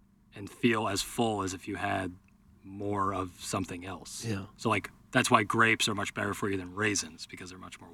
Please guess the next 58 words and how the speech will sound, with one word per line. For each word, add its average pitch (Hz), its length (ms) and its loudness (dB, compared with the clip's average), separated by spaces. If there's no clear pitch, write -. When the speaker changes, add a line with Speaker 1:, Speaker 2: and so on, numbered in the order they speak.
Speaker 1:
water. - 380 -8
So - 140 -8
you, 92 180 -4
salads, 110 540 6
if 107 80 -2
you're 107 80 -4
trying 110 140 4
to 90 80 -2
lose 104 380 2
weight, 98 360 2
is 104 60 -14
a 92 60 -14
great 98 260 -6
way 104 180 0
because 92 260 -8
there's 90 120 -14
a 90 60 -14
lot 92 140 -12
of 92 40 -10
water 110 320 4
in 80 100 -14
it. - 60 -16
Also, 113 240 4
drinking 110 440 4
water 110 320 4
can 85 140 -12
help. - 160 -18
Speaker 2:
Yeah. 113 100 -8
Speaker 1:
So 127 80 -2
it 117 80 0
depends 127 240 6
what 117 60 4
you're 101 60 2
doing. 123 120 4
If 92 60 -4
you're - 40 -8
trying 107 220 6
to 90 40 -8
gain 110 320 4
weight 110 180 8
or 98 40 -2
gain 104 260 2
muscle, 98 380 8
then 104 160 -8
yeah, 104 180 -2
a 107 40 -6
lot 107 180 8
of 98 80 -4
protein. 113 420 0
If - 60 -20
you're - 60 -20
trying 95 180 -6
to 98 60 -10
lose 160 260 2
weight, 98 300 -6
balance 98 280 -2
it 104 60 -6
out. 117 160 -4